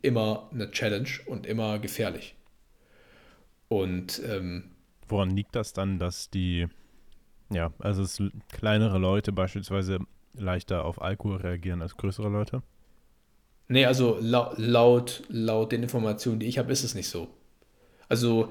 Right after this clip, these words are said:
Speaker 1: es ist von Mann und Frauen Unterschied, weil der Organismus unterschiedlich arbeitet oder halt bei,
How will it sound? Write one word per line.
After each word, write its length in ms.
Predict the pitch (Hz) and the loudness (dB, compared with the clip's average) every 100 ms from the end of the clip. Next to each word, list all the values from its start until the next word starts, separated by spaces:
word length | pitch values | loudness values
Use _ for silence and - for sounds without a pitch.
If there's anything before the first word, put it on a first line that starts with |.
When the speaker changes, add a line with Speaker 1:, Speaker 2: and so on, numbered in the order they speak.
| - | 0
Speaker 1:
es 160 | 143 143 | 2 2
ist 120 | 135 | 2
von 300 | - 117 113 | 4 4 4
Mann 200 | 117 147 | 2 2
und 140 | 117 | 0
Frauen 380 | 120 - 107 147 | -2 4 6 6
Unterschied, 540 | 170 180 180 - 240 - - - | 4 0 0 2 0 0 -14 -12
weil 640 | 120 113 107 107 107 107 104 | 0 4 6 6 6 4 2
der 300 | 107 107 101 | 2 2 4
Organismus 520 | 120 107 110 - 143 | 2 2 2 0 -2
unterschiedlich 640 | 143 123 113 120 - - - | -2 0 0 -2 -6 -8 -4
arbeitet 500 | 107 123 180 - - | -2 0 0 -2 -6
oder 260 | 113 107 110 | 0 0 2
halt 240 | 107 107 | -2 -2
bei, 340 | 104 101 104 | -2 -2 -4